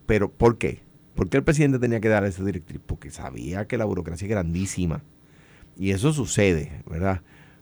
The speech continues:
Eh, eh, ahora bien, eh, eh, veamos, eh, algo que, que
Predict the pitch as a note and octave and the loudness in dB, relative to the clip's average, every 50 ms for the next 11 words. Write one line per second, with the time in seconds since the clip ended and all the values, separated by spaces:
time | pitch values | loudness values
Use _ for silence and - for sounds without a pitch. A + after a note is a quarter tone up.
0 | _ _ _ - - F#2+ F#2 F2 F2 E2+ - - - D#2+ F2+ F2 D2 - - D#2+ | _ _ _ -8 -4 -2 -2 0 0 -2 -4 -6 -6 -4 -2 -2 -2 -2 -2 0
1 | F#2+ G#2 B2 C#3 A2+ F2 E2 F2+ F#2+ G2 F2+ D#2+ D2+ - - _ - D2+ F2+ F2+ | 2 4 4 4 4 4 2 0 0 0 0 -2 -6 -8 -12 _ -12 -8 -8 -6
2 | D#2+ - - - D#2+ E2 - - - - G2 F#2+ F#2 F2 E2+ F#2 G2+ B2 C#3 D3+ | -8 -8 -10 -12 -12 -12 -12 -12 -14 -10 -6 -4 -2 -2 0 0 0 0 0 2
3 | D3+ C3 A2 G#2+ A2+ A#2+ A2+ G#2 - - - - - F#2+ F#2 F#2 F#2+ G2+ G#2+ F2+ | 0 0 0 0 0 -2 -4 -8 -14 -18 -14 -8 -4 -2 -2 0 0 0 -2 -2
4 | - A2 F2+ - _ _ - G2+ F2+ | -2 -4 -4 -4 _ _ -6 -6 -6